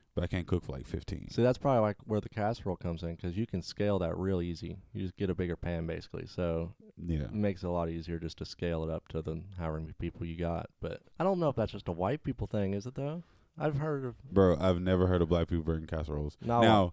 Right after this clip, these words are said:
Speaker 2: What is, what is, what does black people bring to the, to the
Speaker 1: uh,
Speaker 2: event? Maybe not you, since you don't actually bring stuff. But
Speaker 1: Ooh, shots.
Speaker 2: <laughs>
Speaker 1: It depends. So you got mac and cheese,
Speaker 2: That's a
Speaker 1: potato
Speaker 2: good one.
Speaker 1: salad, green beans.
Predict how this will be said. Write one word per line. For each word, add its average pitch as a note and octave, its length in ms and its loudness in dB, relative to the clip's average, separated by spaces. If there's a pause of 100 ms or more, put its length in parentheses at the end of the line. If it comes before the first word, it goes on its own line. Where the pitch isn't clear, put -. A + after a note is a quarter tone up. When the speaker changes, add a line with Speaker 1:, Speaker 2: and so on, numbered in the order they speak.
(140)
Speaker 2:
What C#3 180 8
is, C#3 60 6
what C#3 160 2
is, B2+ 180 -2
what C3+ 220 0
does A#2+ 100 -2
black A2+ 240 -2
people A2 220 -6
bring F#2+ 260 -2
to F2+ 80 -2
the, E2+ 220 -2 (560)
to A2+ 80 -2
the G#2 60 8
Speaker 1:
uh, G#2+ 80 8
Speaker 2:
event? F2 340 0 (960)
Maybe A2+ 160 4
not F#2 160 2
you, F#2 220 -2
since E2+ 180 -8
you F2 80 -4
don't E2 140 -2
actually E2 300 -10
bring G2+ 240 2
stuff. - 280 -10 (160)
But F2 120 4
Speaker 1:
Ooh, D#2 500 6
shots. - 680 -4 (500)
Speaker 2:
<laughs> - 500 -2
Speaker 1:
It B2+ 120 4
depends. G#2 520 4
So F#2+ 240 6
you F#2+ 160 2
got F2+ 460 0 (200)
mac G2 300 0
and A#2 100 -6
cheese, G2 600 -4 (100)
Speaker 2:
That's F2 160 0
a E2+ 60 2
Speaker 1:
potato F#2+ 220 4
Speaker 2:
good - 0 -
one. G2 80 6
Speaker 1:
salad, F2 480 2 (840)
green F#2 340 2
beans. F2+ 640 -4